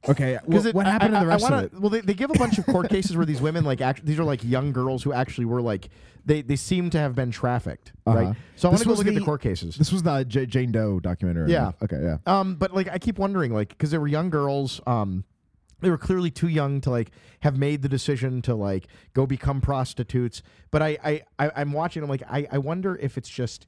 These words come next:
Speaker 2: young girls who did something really bad and then regretted it, and then their madams were, like, all,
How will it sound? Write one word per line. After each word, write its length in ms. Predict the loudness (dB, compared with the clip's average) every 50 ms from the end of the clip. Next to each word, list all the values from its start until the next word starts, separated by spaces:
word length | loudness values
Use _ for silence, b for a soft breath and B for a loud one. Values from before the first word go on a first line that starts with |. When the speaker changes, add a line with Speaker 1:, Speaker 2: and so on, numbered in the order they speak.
| _ _ -6
Speaker 2:
young 340 | -4 -4 -2 -4 -4 -6
girls 480 | -6 -4 -2 -2 -2 -2 -2 -4 -6 -6
who 420 | -6 -2 -2 0 0 -2 -4 -6 -8 _ _ _ -4
did 200 | -2 -2 -2 0
something 340 | -2 -4 -4 -4 -4 -4 -2
really 360 | -2 -2 -2 -2 -2 -4 -4 -6 -8 _
bad 400 | -2 -2 -2 -2 -4 -6 -8 -10 b b b b b b b -2
and 120 | 0 0
then 100 | 0 0
regretted 460 | -2 -2 -2 0 0 0 0 -2 -2
it, 180 | -4 -4 -6 -10 -8 -6
and 140 | -4 -2 0
then 140 | 0 0
their 100 | -2 -2
madams 560 | -2 -2 -2 -2 -2 -2 -4 -4 -6 -8 -10 -14 -10 -4
were, 200 | -2 -2 -2 0
like, 500 | 0 -2 -2 -2 -4 -6 -10 -18 -20 _ _
all, 560 | -2 -2 0 0 0 -2 -2 -2 -2 -4